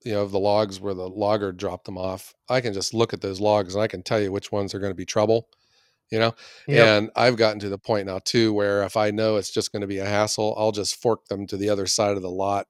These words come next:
Speaker 1: and we get out the chainsaw and the splitter, 'cause it's just, you know, be easier to do it that way than to try to run it through the machine. So that's like, you know, the, the other thing with a firewood processor is, you know,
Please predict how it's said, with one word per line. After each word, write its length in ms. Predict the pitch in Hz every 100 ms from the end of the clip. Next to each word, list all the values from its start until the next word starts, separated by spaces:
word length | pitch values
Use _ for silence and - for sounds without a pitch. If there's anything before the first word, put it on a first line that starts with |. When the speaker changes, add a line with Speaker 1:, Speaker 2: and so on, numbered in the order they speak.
| -
Speaker 1:
and 220 | 98 92 92
we 180 | 95 _ _ _
get 160 | - 98
out 120 | 98
the 80 | 101
chainsaw 640 | - 104 98 - 101 98
and 120 | 95 90
the 40 |
splitter, 480 | - - 95 92 - _ _ _ _
'cause 140 | - 95
it's 140 | -
just, 240 | 107 - -
you 100 | -
know, 120 | 98 95
be 140 | 98
easier 280 | 101 95 95
to 80 | 92
do 180 | 101 95
it 140 | 104
that 200 | 101 101
way 200 | 101 95
than 160 | 95 92
to 100 | 90
try 280 | - 107 98
to 80 |
run 180 | 98 95
it 100 | 87
through 120 | - 90
the 60 |
machine. 460 | 85 80 98 95 92 _ - - - -
So 120 | - 139
that's 140 | 156
like, 240 | 175 - - - - -
you 160 | 131
know, 140 | 117 117
the, 360 | 117 120 123 - -
the 180 | 120 117
other 200 | 139 180
thing 520 | - 123 107 104 101 -
with 160 | 123 98
a 60 |
firewood 360 | - 113 110 -
processor 840 | 117 107 - 101 92 - 98 85 - -
is, 540 | 98 92 87 87 - _ _ _ _ -
you 100 | 104
know, 260 | 92 90